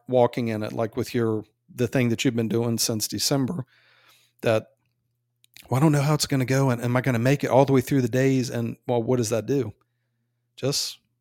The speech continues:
one day at a time, one opportunity at a time.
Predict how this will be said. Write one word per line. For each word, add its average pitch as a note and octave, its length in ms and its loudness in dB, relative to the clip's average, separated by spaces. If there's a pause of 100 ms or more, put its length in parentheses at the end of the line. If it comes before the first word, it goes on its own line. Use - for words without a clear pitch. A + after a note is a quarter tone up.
(120)
one G#2+ 220 -4
day A2+ 160 4
at D3 60 4
a F#3 60 0
time, A#2+ 360 -4 (1080)
one G#2+ 160 -6
opportunity D3 580 4
at E3 60 2
a F3+ 60 0
time. A#2 420 -4